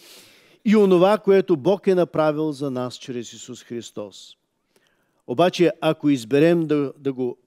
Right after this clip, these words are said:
поканим, да му се доверим за цял живот, тогава нашето спасение е голямо. Да,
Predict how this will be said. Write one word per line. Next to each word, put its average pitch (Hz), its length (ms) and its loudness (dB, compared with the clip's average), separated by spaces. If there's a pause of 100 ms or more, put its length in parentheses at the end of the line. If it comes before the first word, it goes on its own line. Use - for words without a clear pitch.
поканим, 185 760 0 (580)
да 131 140 -2
му 143 120 -2
се 147 160 -6
доверим 147 500 2
за 156 160 -2
цял 165 320 0
живот, 147 440 -4 (340)
тогава 143 520 0 (120)
нашето 147 640 -2
спасение 120 960 -6
е 110 120 -12
голямо. 104 560 -14 (1200)
Да, 147 380 0